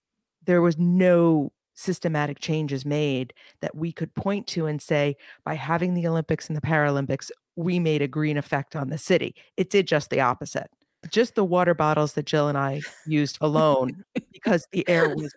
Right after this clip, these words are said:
Speaker 1: so dry. We were sucking water like there was no tomorrow. We put a new hole in the ozone layer just from our bottles.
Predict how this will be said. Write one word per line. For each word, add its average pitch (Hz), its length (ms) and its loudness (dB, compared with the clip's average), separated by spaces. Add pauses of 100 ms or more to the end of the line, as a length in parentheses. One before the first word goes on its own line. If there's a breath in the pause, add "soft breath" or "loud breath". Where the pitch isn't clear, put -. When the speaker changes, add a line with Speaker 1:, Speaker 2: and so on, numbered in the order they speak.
(100)
Speaker 1:
so 196 480 2
dry. 143 320 -4
We 170 120 0
were 175 100 2
sucking 160 440 -4
water 156 300 0
like 131 200 -6
there 143 100 -2
was 135 180 -10
no 147 120 -4
tomorrow. 143 440 -4 (260 loud breath)
We 269 160 2
put 240 220 -2
a 180 60 0
new 165 180 -2
hole - 520 0
in 170 120 0
the 156 140 -2
ozone 165 400 0
layer - 340 -6
just 180 220 -4
from 160 180 -2
our 135 140 -2
bottles. 117 600 -4